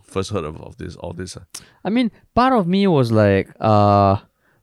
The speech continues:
Speaker 2: this feels a bit weird because the beauty of Joe Rogan's podcast is that,
Speaker 1: Mm.
Speaker 2: like what you said, he has interviewed, like, people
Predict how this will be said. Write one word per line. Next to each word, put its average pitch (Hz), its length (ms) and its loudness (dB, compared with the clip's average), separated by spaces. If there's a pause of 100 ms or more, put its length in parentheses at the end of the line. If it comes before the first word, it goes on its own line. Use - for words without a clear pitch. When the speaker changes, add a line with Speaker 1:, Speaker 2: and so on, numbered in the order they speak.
(120)
Speaker 2:
this 226 260 2
feels 202 380 2
a - 20 -4
bit 143 200 4
weird 135 300 4
because 147 320 0
the 131 120 2
beauty 143 480 -2
of 107 160 0
Joe 123 160 4
Rogan's 117 340 2
podcast 92 540 -2
is 101 140 -2
that, 98 180 0
Speaker 1:
Mm. 87 60 -14 (240)
Speaker 2:
like 131 80 2
what 180 120 2
you 151 80 2
said, 123 240 2
he 131 200 2
has 131 240 2
interviewed, 165 520 0
like, 92 300 -2 (240)
people 156 340 0